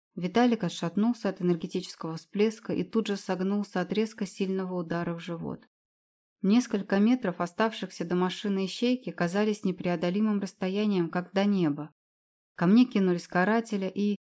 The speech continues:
как раз когда я открыла дверь автомобиля, за капюшон моей куртки схватилась сильная рука, подтянув ворот к самому горлу.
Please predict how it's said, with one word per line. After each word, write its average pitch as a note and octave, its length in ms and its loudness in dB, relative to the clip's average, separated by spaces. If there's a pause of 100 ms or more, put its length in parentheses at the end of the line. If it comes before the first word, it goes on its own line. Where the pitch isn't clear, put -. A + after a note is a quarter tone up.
(120)
как F#3 160 -2
раз A3 240 4
когда F#3 240 -2
я G3 140 0
открыла G3 380 0
дверь F#3+ 280 2
автомобиля, F#3+ 800 0
за F3 160 0
капюшон G#3 580 2
моей F#3 220 4
куртки A#3+ 420 0
схватилась F#3 600 0
сильная A3 420 2
рука, G#3 460 0 (240)
подтянув G3+ 480 2
ворот A3+ 360 2
к - 60 -18
самому G3+ 460 2
горлу. D#3+ 500 -4